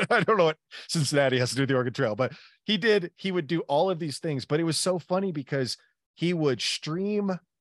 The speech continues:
his gameplay on Twitch, and then he would drink the beer.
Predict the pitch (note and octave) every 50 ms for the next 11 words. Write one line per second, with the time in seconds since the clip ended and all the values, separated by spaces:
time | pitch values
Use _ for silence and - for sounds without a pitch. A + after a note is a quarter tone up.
0 | _ _ _ _ _ _ _ _ _ _ - D#3+ D#3+ D3 C3 - - D#3 C3 -
1 | C#3 D3+ D#3+ F3 E3 - - C#3 C3 B2+ B2 B2+ C3+ - C3 B2 A#2+ A#2 A2 -
2 | - - F3 D3+ A#2+ A2 - - - - _ - C3+ C#3 C#3 C3 C3 C3 C3+ C3+
3 | A#2+ C#3+ C#3+ C#3 B2+ B2 A#2+ A#2 G#2+ G2 - B2 A#2 C3+ F3 E3 _ - B2+ G2
4 | - D#3+ F3 D#3 A#2+ G#2+ G2+ G2+ G#2